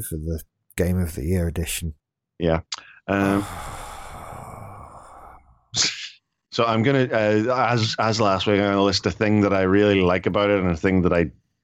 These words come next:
Speaker 2: don't like about it. Uh, the thing that I really like about it, uh, this is a s-, it's a small thing, but it's, uh, just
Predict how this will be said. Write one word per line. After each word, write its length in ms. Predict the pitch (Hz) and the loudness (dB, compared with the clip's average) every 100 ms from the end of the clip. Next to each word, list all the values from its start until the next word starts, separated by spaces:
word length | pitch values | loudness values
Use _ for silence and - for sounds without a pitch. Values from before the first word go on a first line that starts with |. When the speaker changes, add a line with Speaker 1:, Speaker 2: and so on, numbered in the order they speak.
| _ | _
Speaker 2:
don't 280 | 82 78 - | 0 0 2
like 220 | 87 85 | 0 2
about 200 | 85 85 | 0 0
it. 80 | 82 _ - - - _ | -4 _ -20 -20 -20 _
Uh, 80 | 101 | -2
the 80 | 107 | 0
thing 180 | 101 139 | 2 2
that 80 | 135 | 4
I 20 | |
really 260 | 113 113 107 | 4 4 4
like 240 | 104 101 | 2 0
about 240 | 104 104 | 0 2
it, 60 | 110 | 2
uh, 320 | 110 101 101 104 | 0 2 2 2
this 220 | 123 135 | 0 2
is 100 | 131 | 2
a 40 | |
s-, 240 | 117 - - _ | 4 2 -2 _
it's 220 | 262 185 | -2 2
a 60 | 214 | 2
small 300 | 180 143 101 | 2 2 2
thing, 280 | 104 98 127 _ _ _ | 0 -2 -4 _ _ _
but 180 | 110 107 | 0 4
it's, 300 | 104 101 - | 2 0 -2
uh, 720 | 107 101 98 98 95 139 156 151 _ _ _ | 2 2 2 2 -2 -6 -8 -10 _ _ _
just 180 | - - | -4 -4